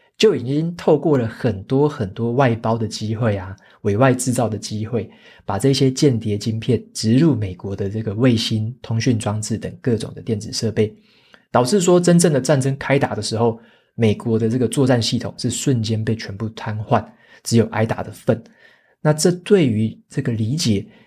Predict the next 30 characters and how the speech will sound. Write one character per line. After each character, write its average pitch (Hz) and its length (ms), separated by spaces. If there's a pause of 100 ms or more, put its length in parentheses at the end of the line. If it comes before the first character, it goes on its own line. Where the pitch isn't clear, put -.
(140)
美 101 180
国 110 180
和 127 200
中 135 180
国 110 160
之 110 160
间 117 300 (360)
这 123 120
个 110 100
对 120 180
于 104 80
华 107 320
为 110 160
公 113 260
司 113 220
的 107 60
这 101 100
个 101 200
竞 110 200
争 101 180
就 104 140
很 - 280
有 113 220 (180)
很 - 140
大 110 140
的 107 80
帮 110 280
助 120 200
嘛。 - 140 (540)
好， - 220